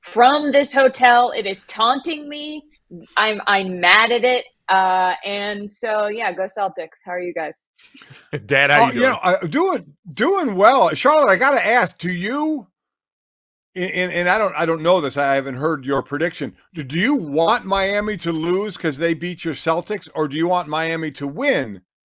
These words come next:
Speaker 3: because they beat your Celtics?
Speaker 1: I want Miami to lose. I want Miami to lose. I know there are people who are like, "If you can't beat 'em, join 'em." Great. I respect that. Um, I am not,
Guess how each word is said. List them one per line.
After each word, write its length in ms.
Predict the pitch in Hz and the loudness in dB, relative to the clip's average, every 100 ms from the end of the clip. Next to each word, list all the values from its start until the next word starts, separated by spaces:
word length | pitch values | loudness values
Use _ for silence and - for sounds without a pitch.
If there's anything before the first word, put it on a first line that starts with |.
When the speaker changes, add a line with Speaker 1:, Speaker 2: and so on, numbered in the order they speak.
| _ _ | _ _
Speaker 3:
because 360 | - 151 160 139 | -4 0 2 0
they 140 | 135 | -2
beat 260 | 127 127 110 | -4 -6 -8
your 80 | 117 | -12
Celtics? 680 | - 101 92 - _ - _ _ _ _ _ _ - | -8 -10 -12 -20 _ -20 _ _ _ _ _ _ -4
Speaker 1:
I 120 | 208 | -2
want 260 | 262 285 | 0 0
Miami 420 | 254 247 254 247 208 | 0 0 0 -2 -2
to 80 | |
lose. 720 | 185 180 202 339 - - - - _ _ _ _ _ _ _ | -2 0 0 0 -2 -10 -20 -20 _ _ _ _ _ _ _
I 120 | - 226 | -2 0
want 240 | 269 269 | 0 -2
Miami 260 | 269 262 254 | -2 0 2
to 80 | |
lose. 140 | 240 220 | 2 2
I 100 | 240 | 2
know 120 | 254 302 | 2 4
there 140 | 285 | 4
are 60 | 262 | 2
people 300 | 277 254 269 | -2 -2 0
who 100 | 240 | 0
are 100 | 233 | 0
like, 220 | 202 190 | -2 -2
"If 80 | 180 | -8
you 80 | |
can't 320 | - 233 220 220 | -8 -8 -8 -6
beat 160 | 220 | -8
'em, 160 | 214 208 | -8 -10
join 320 | 196 185 185 | -4 -4 -2
'em." 200 | 185 180 - | -6 -8 -2
Great. 360 | 175 170 165 - | 4 4 4 2
I 40 | |
respect 560 | 170 165 _ 175 170 - | 0 0 _ 2 2 2
that. 260 | 170 151 - _ _ _ | 4 4 -2 _ _ _
Um, 400 | 190 180 175 175 160 | 0 0 0 -4 -6
I 200 | - 190 | 0 0
am 180 | 202 196 | 0 0
not, 300 | 190 226 262 | 0 2 0